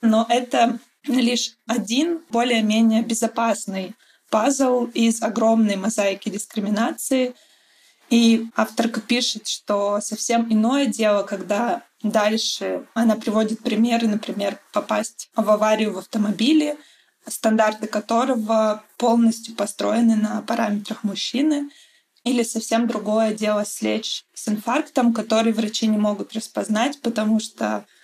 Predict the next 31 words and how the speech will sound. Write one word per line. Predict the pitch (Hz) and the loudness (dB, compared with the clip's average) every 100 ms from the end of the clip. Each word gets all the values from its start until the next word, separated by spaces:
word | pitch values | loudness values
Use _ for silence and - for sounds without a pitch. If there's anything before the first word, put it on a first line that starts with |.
| _ - | _ -4
ваши | 202 202 - 214 214 | -2 -2 -6 -4 -4
симптомы, | - 196 196 - 269 240 | -4 -6 -4 0 2 2
они | 208 220 | 2 2
нетипичны, | 220 220 - - - - - | 2 -2 -6 -6 -6 -10 -10
то | - | -10
есть, | - - | -10 -8
читай, | 220 226 208 | -4 0 0
они | 202 | 0
не | 208 202 | 2 0
мужские, | 196 - - - - | -2 -10 -10 -8 -4
они | 202 190 190 | -2 -4 -4
женские. | 202 - - - 220 - _ _ _ _ - | -4 -6 -10 -14 -16 -16 _ _ _ _ -4
А | 233 220 | 0 2
в | |
этих | 220 - 233 | 2 0 -4
случаях | - 247 302 285 247 233 - - 226 | -2 0 0 0 0 -2 -6 -8 -4
уже | 208 202 | -2 0
мир, | 208 214 220 | 2 2 0
скроенный | - 208 196 196 190 | -6 0 0 0 -2
по | - | -4
этим | 196 196 - 196 | -2 -4 -2 2
меркам | 220 226 226 196 190 | 2 2 -4 -6 -6
мужчин, | 185 - 294 302 | -6 -4 -2 0
он | 233 | 0
становится | 226 202 208 214 - | -2 -2 -2 -2 -6
смертельно | - 220 208 202 202 202 | -6 -6 -4 -4 -4 -4
опасным | - 208 - 214 208 208 226 - | -6 -6 -2 0 0 -2 -6 -4
для | 196 | -2
женщин. | 208 185 - - 180 - _ | 0 -2 -4 -6 -10 -14 _
В | - | -8
книге | - 262 311 254 247 233 | -2 0 2 0 0 -2